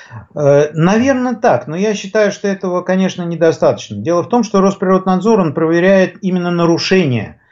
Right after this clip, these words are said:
существующие нарушения. И здесь вы перечислили это наличие и сбросов, и скотомогильников, и так далее. Речь же здесь должна идти не только о нарушениях, но и о общей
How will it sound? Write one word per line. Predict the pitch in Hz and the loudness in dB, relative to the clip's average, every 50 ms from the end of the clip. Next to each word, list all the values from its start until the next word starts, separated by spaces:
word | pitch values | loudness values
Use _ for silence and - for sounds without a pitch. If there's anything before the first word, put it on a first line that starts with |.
| _ _ _ | _ _ _
существующие | - - 160 135 - 175 - - 196 196 190 170 127 - 147 139 131 | -12 -8 -6 -6 -6 -6 -4 0 2 4 4 4 2 0 -2 -2 -2
нарушения. | 131 131 131 131 - - 131 120 117 117 117 123 | 0 -2 -2 -2 -2 -2 0 2 2 2 2 0
И | 123 | 0
здесь | 113 120 175 170 165 - - | 0 2 2 2 2 0 -2
вы | 151 151 151 147 | -2 0 2 2
перечислили | 147 - 156 160 170 170 - 190 185 - 135 127 123 117 113 117 | 2 2 0 0 0 2 0 0 0 0 -2 -2 0 0 0 2
это | 113 110 113 - 117 | 0 0 0 -2 -2
наличие | 120 127 127 127 123 120 - 131 120 120 117 120 - - _ - | -2 -2 -2 -2 -4 -4 0 2 2 2 0 -2 -8 -20 _ -6
и | 131 123 117 123 123 123 123 123 123 120 123 120 120 117 | -4 0 0 2 4 4 4 4 4 4 4 2 2 2
сбросов, | 117 110 110 110 131 151 196 214 202 - - 170 165 147 - 139 | 0 -2 -2 0 2 2 4 2 2 0 0 -2 -2 -2 -4 -8
и | 117 | -14
скотомогильников, | - - 131 - 123 127 131 143 151 156 196 214 196 180 156 143 117 135 123 120 - | -12 -14 -14 -12 -10 -6 -6 -6 -4 -2 0 0 2 0 0 -2 -6 -8 -8 -8 -6
и | 135 | -2
так | - 151 160 170 | 0 0 0 2
далее. | 165 170 151 143 - - - - - - - | 2 2 2 0 -2 -6 -14 -20 -20 -8 -2
Речь | - 147 180 233 262 208 | 0 2 2 2 2 0
же | 196 190 185 | 0 -2 -2
здесь | 156 139 175 160 135 | -2 0 -2 0 2
должна | 147 151 156 147 - 170 170 170 165 | 2 0 0 0 -2 -6 -6 -6 -6
идти | 156 - - 180 | -8 -8 -8 -6
не | 165 165 185 | -4 -4 -4
только | 175 170 - 190 190 196 180 180 - 170 165 | -4 -2 0 2 2 2 2 0 -2 -4 -4
о | 170 165 156 151 | -4 -4 -6 -6
нарушениях, | 147 143 135 147 147 - - 180 170 156 131 120 113 101 - | -4 -6 -6 -6 -8 -8 -8 -6 -6 -6 -4 -6 -6 -6 -6
но | 139 135 143 147 | -6 -4 -2 2
и | 147 | 2
о | 139 135 139 | 4 4 4
общей | 151 170 175 170 - 147 143 139 - | 4 2 0 -2 -4 -6 -6 -6 -8